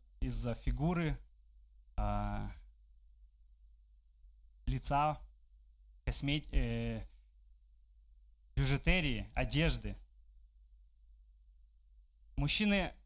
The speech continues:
тоже плачут, просто по-другому. Они выде-, выражают это, когда они недовольны, когда они чего-то хотят и не могут получить. И все это погоня за счастьем, ощущением нужности, важности, стабильности.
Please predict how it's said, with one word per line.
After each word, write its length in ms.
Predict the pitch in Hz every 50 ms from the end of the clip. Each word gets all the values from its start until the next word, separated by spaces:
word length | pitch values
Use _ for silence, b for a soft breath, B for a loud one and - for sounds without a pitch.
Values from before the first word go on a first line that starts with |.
| - - - - - - - - - -
тоже 200 | - 208 190 190
плачут, 300 | - 160 135 117 - -
просто 220 | - 135 - -
по-другому. 640 | - 156 143 160 165 160 143 123 113 107 104 101 104 - - -
Они 160 | - 127 127
выде-, 340 | 123 120 127 131 147 147 135
выражают 760 | 135 123 117 117 120 147 151 156 151 143 160 139 127 120 - -
это, 260 | 107 101 - 95 - - - - -
когда 200 | - 131 127 135
они 160 | 135 139 139
недовольны, 500 | 143 135 127 139 135 147 147 127 120 113
когда 180 | - - 135 139
они 100 | 139 131
чего-то 240 | - 147 135 - 127
хотят 320 | - 139 - 170 165 -
и 40 | 147
не 60 | 139
могут 240 | 139 135 131 123 -
получить. 440 | - 135 131 - - 120 104 - - - - - - - - - - _ - - - - - - - - - - - - - - - - - - - - - - - - - - - _ - - - - - - - - - - - - - - - - - - - - - - - - - - -
И 60 | - -
все 140 | - 233
это 120 | 240 - 208
погоня 320 | - 196 185 240 226 208
за 120 | 160 180 170
счастьем, 460 | - - 233 254 262 247 - 214 190
ощущением 640 | 175 - 175 - - 226 220 202 196 190 165 135 123
нужности, 640 | 143 151 165 196 240 240 185 196 180 156 - - 151
важности, 720 | 131 131 151 185 196 196 160 175 170 156 - - - 147 135
стабильности. 1120 | - - - 139 127 120 127 175 202 208 202 180 165 151 - - - - 127 120 113